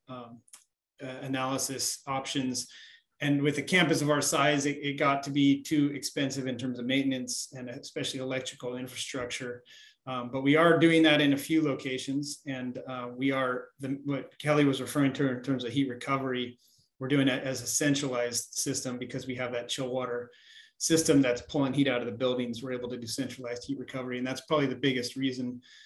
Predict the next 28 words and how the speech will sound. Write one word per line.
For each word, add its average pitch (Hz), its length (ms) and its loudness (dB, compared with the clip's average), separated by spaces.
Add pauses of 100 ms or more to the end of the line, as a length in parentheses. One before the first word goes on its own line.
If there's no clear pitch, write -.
(240)
uh, 123 380 -10
that 131 120 -8
we're 135 120 -2
going 131 400 0
to 139 100 -6
this 127 220 -6
hot 123 200 -4
water 120 200 -6
system. 123 460 -10 (1120)
Um, 127 260 0
another 175 300 6
question 160 600 4 (600)
that 139 140 -4
came 151 220 4
in 143 440 2
for 139 160 -6
you, 135 220 2
Kelly, 139 360 2
is 127 180 -4
what 156 280 2
were 151 160 -2
some 156 180 0
of 147 80 2
the 139 80 2
things 143 300 2
that 135 100 -2
helped - 400 -2
con-, 139 140 2